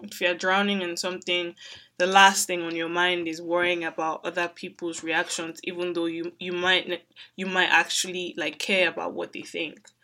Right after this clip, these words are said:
So those were just a few thoughts from last week, and I wanna appreciate everyone who took the time to have a conversation with me, or even the people who just took the time to listen to the episode.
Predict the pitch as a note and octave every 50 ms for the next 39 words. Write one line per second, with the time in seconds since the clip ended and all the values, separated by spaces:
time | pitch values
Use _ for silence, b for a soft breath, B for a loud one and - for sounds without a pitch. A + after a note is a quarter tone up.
0 | B B B B B B B - - - G#3 G#3 G3+ - G#3+ A3 A#3 A#3+ A3+ G#3
1 | G3+ F#3+ F#3+ G3 - E3+ - - F3+ F3 E3+ - D#3+ E3 E3 D#3 - - - E3+
2 | F3 E3+ E3+ F3+ F3+ - - G3 - - E3+ E3+ F3 F3 F3 F3 E3+ - - F3+
3 | F#3 F#3 F3+ F3 E3+ - - G3 F#3+ F#3+ - G3 F#3 E3+ - - F3+ F3 F3 F#3
4 | F3 E3+ E3+ E3 D#3+ E3 E3 B B B B B B B B B - - - G#3+
5 | G#3+ G#3 G3 F3+ - - _ - - A3+ G#3 - E3+ E3 - F#3+ F3 F3 E3+ -
6 | F3+ E3+ E3 E3 D#3 - E3 E3 D#3 D3+ - F3+ F#3+ - G3 F3+ E3 E3 - F3+
7 | F3 F3 E3+ E3 - F#3 F#3+ G3 G#3 A3 G#3 F#3 - F#3+ F3 F3 F3 F3 F3+ D#3
8 | D#3+ E3 - - F3+ E3 E3 D#3+ - - D#3+ D#3+ - D#3 D#3+ D#3+ D#3+ - E3+ E3
9 | - - - D3 D#3 D#3+ D#3+ _ - - - - - - - -